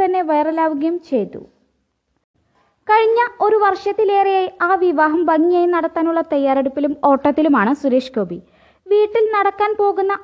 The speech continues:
ആദ്യത്തെ വിവാഹമായതുകൊണ്ട് തന്നെ ആ ഒരു ത്രില്ല് സുരേഷ് ഗോപിക്കുണ്ട്. മക്കളെന്നാൽ ജീവനാണ് സുരേഷ് ഗോപിക്ക്. പെൺമക്കളോട് പ്രത്യേക സ്നേഹവുമാണ്. പണ്ടൊക്കെ മകളെ എങ്ങനെ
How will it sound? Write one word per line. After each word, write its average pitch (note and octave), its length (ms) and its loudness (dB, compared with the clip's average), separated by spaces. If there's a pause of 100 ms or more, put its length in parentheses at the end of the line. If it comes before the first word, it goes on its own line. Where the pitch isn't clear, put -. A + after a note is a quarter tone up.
(120)
ആദ്യത്തെ F4 340 0 (140)
വിവാഹമായതുകൊണ്ട് D#4+ 920 0
തന്നെ C4 220 0 (260)
ആ F4 40 4 (160)
ഒരു F#4+ 100 0 (100)
ത്രില്ല് D#4+ 280 -2 (100)
സുരേഷ് C#4+ 340 -2
ഗോപിക്കുണ്ട്. C4 500 -2 (1160)
മക്കളെന്നാൽ A4 560 0 (100)
ജീവനാണ് F4 540 0 (100)
സുരേഷ് D4 360 0
ഗോപിക്ക്. G3+ 380 -2 (460)
പെൺമക്കളോട് G#4+ 640 0
പ്രത്യേക F4+ 480 -2
സ്നേഹവുമാണ്. C4+ 680 0 (760)
പണ്ടൊക്കെ G#4 520 0
മകളെ F#4+ 280 0 (180)
എങ്ങനെ F#4 260 2